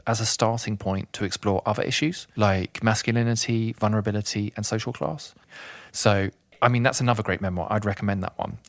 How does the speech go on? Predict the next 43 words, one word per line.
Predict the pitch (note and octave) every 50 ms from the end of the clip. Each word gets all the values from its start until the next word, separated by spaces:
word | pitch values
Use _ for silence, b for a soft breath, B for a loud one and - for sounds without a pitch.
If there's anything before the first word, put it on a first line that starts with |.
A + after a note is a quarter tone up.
| -
Anyway, | A#2+ A#2 G#2+ F2 E2 E2 - -
so | - - C#3+
when | B2+ D3 D3+
I | D#3 D#3
came | - - C#3 C3+ B2+
across | A#2+ A#2 - - A#2+ F#2+ G2+ - - - - - - B B B B B -
Hua | - - B2 A#2 A2+ G#2+
Su's | - - A#2 G#2+ G#2 G2+ -
Stay | - - - A#2+ G#2+ G2+ G2+
True, | G2 - - - D3+ D3+ G2+ - - C#3 F3+ - - _ _ _ _ _ - -
and | - A2+ A2+
I | G#2+ G#2+
discovered | G#2+ G#2+ - - C#3 B2 G#2+ G#2 G#2 -
it | - A2 -
was | A2+ G#2
a | G#2+
book | G2 A2 G#2 -
about | G#2+ G2+ G2 F2+ - -
male | G2+ G2+ F#2+ F#2+ F2+
friendship, | - - - D3+ D#3+ C#3+ - - - - - - - - B B B B B B B B
I | A2 A2 A2+
knew | A2 G#2+ G#2
I | G2+
wanted | G2 G2+ G#2 G2+ - -
to | - F#2
read | F#2+ F#2+ F2+ -
it, | - - _ _ - - -
and | G2+
I'm | G#2 G2+
glad | F#2+ F#2+ F2+ F2
I | F2+
did. | F#2+ F2 E2+ - - - _ _ _ _ _
So | - - A2+
Stay | A2 - - - D3 D3 D3+
True | D3+ - - B2+ G#2 F#2+ F#2+ A2+ -
was | B2+ -
published | - B2+ A#2+ - C3 -
by | - A#2
Doubleday | A2 - G#2+ A2+ G#2+ G#2 G2 G2
Books | - G2 - - -
in | A2 G2+
twenty | G2 - - G#2 G2+ - G#2+
twenty-two, | - - F#2+ F#2+ F2+ - - G2 - - - - F2+ F2 F2